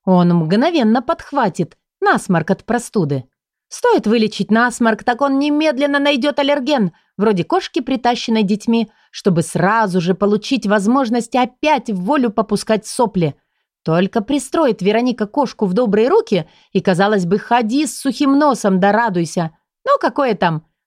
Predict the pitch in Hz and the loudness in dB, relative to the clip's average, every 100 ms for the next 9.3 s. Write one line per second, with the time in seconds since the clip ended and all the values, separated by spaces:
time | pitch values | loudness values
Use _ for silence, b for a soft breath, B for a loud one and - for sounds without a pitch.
0 | - 180 - 170 359 381 370 294 220 208 | -2 -2 0 -2 2 2 4 2 4 2
1 | 330 311 320 285 247 - 233 233 214 185 | 2 0 0 0 -2 -4 0 0 0 -2
2 | 185 180 - 320 330 208 214 - 202 196 | 0 -2 -2 -6 -4 -4 -4 0 2 2
3 | 175 175 175 151 156 - _ _ _ _ | 2 0 0 0 -4 -8 _ _ _ _
4 | - 214 220 196 233 254 226 226 214 262 | -4 0 0 0 0 0 0 0 2 2
5 | 311 277 233 208 226 254 240 b b _ | 2 2 0 -2 0 0 -2 b b _
6 | - 175 185 208 190 208 247 214 233 220 | -4 2 2 2 4 4 2 2 0 0
7 | 262 233 - 190 185 202 220 247 202 220 | -2 -2 -2 0 2 2 2 0 0 -2
8 | 190 208 262 226 196 196 208 311 214 180 | 0 0 0 2 2 2 2 2 0 -2
9 | - 175 | -2 -4